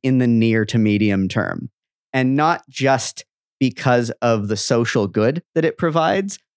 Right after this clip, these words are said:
but because of the economic stability that it provides. And so it's the kind of thing where it was taken as a given that, oh, like, but we couldn't afford that. And now there's, because of the pandemic, it's kind of like, but can we afford not to?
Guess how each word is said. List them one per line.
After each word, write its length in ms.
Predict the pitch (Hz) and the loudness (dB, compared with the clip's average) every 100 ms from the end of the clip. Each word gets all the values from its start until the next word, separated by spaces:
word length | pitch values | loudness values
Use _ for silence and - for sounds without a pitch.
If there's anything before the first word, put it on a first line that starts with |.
| _ | _
but 200 | 139 - | -2 0
because 420 | 135 120 131 120 | -4 -2 0 2
of 180 | 123 104 | 0 0
the 220 | 117 - | -2 -2
economic 560 | 107 123 110 107 104 101 | -2 0 0 2 0 -4
stability 540 | - 98 135 117 101 | -8 0 0 2 -2
that 160 | 82 78 | -4 -4
it 140 | 65 | -4
provides. 600 | - 104 90 73 57 - - _ _ | -4 -4 0 -2 -4 -8 -14 _ _
And 140 | 117 | -4
so 140 | 113 120 | 0 0
it's 140 | 113 | 0
the 80 | 120 | -4
kind 320 | - 139 131 | -2 0 0
of 100 | 120 | -2
thing 400 | - 139 131 117 | -2 -2 0 0
where 420 | 113 113 110 104 - _ _ | 0 2 2 -2 -6 _ _
it 120 | 131 | -2
was 180 | 123 117 | 0 -2
taken 420 | - 170 170 156 | -2 -2 0 0
as 140 | 135 107 | 0 -2
a 60 | |
given 540 | 98 120 120 160 220 240 _ _ | -2 0 0 0 -2 -4 _ _
that, 360 | 104 123 113 - _ _ | -2 0 0 -4 _ _
oh, 380 | 185 139 95 - _ | 0 0 -2 -10 _
like, 300 | 123 113 - | -2 0 -2
but 120 | 131 | -2
we 100 | 165 | -2
couldn't 300 | 180 127 101 | 0 -2 0
afford 380 | 98 - 104 95 | -4 -2 -2 0
that. 320 | 113 156 - _ _ - | 0 0 -2 _ _ -2
And 200 | 135 143 | 0 0
now 420 | 175 190 151 139 | 0 0 0 0
there's, 340 | 135 127 117 | 0 -2 -4
because 400 | - 143 - 107 | -6 -6 -2 0
of 100 | 104 | 0
the 80 | 101 | -2
pandemic, 800 | - 127 113 117 214 175 139 - _ _ _ | -2 0 0 0 0 0 -2 -6 _ _ _
it's 160 | 131 - | -2 -2
kind 280 | 147 131 127 | -2 0 0
of 100 | 127 | 0
like, 240 | 123 120 _ _ | 0 -2 _ _
but 140 | - - | -10 -4
can 180 | 139 117 | 0 2
we 100 | 110 | 2
afford 400 | 104 113 110 107 | 0 0 0 2
not 300 | 135 151 - | 0 0 -6
to? 260 | - 50 | -10 -10